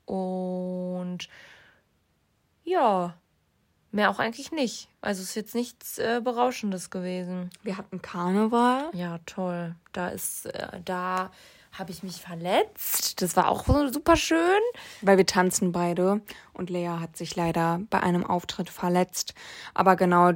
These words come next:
Speaker 2: wir waren sehr viel, ja, unterwegs mit dem Karneval und da auch sehr eingespannt, was Trainings angeht und so weiter. Daher haben wir es auch einfach nicht geschafft, eine neue Folge für euch aufzunehmen. Und das ist auch der Grund, warum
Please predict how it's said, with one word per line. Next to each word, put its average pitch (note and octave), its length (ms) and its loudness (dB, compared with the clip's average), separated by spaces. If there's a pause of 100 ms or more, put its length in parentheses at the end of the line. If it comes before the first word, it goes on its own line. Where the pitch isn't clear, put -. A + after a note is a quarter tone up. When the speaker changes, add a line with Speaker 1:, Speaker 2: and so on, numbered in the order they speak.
Speaker 2:
wir F#3 140 6
waren F3+ 240 6
sehr F#3+ 220 6
viel, F3+ 600 6 (120)
ja, F3+ 180 6
unterwegs F#3 640 2
mit G3+ 140 4
dem G3 80 0
Karneval F#3 720 8
und F3+ 120 4
da F#3 80 8
auch F#3+ 100 4
sehr - 180 2
eingespannt, F#3+ 560 6
was F3 180 2
Trainings F#3 640 2
angeht F3+ 500 4
und F3 180 0
so E3+ 120 0
weiter. F3 400 4 (340)
Daher G3 260 8
haben G3 160 6
wir F#3+ 80 6
es F#3 80 2
auch - 160 6
einfach G#3 380 6
nicht G#3 240 4
geschafft, - 600 2 (480)
eine G3 160 8
neue G3 260 12
Folge G3 320 8
für F#3 180 10
euch F#3+ 260 4
aufzunehmen. F3+ 720 6
Und F3+ 80 6
das F3+ 100 4
ist - 180 2
auch F3+ 100 6
der F#3 120 8
Grund, G3 240 6
warum F3+ 380 10